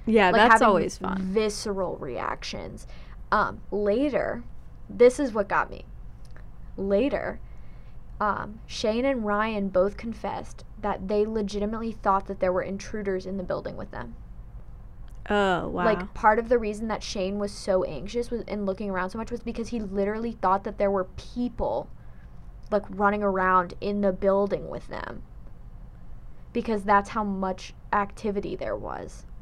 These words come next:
Speaker 1: Wow. And to have
Speaker 2: Um,
Speaker 1: Shane, like, admit to be kind of put off by some place.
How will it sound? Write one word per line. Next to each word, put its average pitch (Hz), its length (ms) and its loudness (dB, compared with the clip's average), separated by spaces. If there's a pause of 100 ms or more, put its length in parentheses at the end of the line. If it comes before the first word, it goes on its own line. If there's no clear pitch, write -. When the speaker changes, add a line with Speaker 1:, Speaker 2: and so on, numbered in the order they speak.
(120)
Speaker 1:
Wow. 196 460 -2 (160)
And 240 100 6
to 269 40 12
have 277 80 12
Speaker 2:
Um, 254 40 -2
Speaker 1:
Shane, 226 260 8
like, 185 120 6
admit 180 440 2
to 202 100 -2
be 175 180 4
kind 190 240 0
of 190 80 -4 (300)
put - 180 4
off 175 280 2
by - 140 -2
some - 260 -4
place. - 420 -4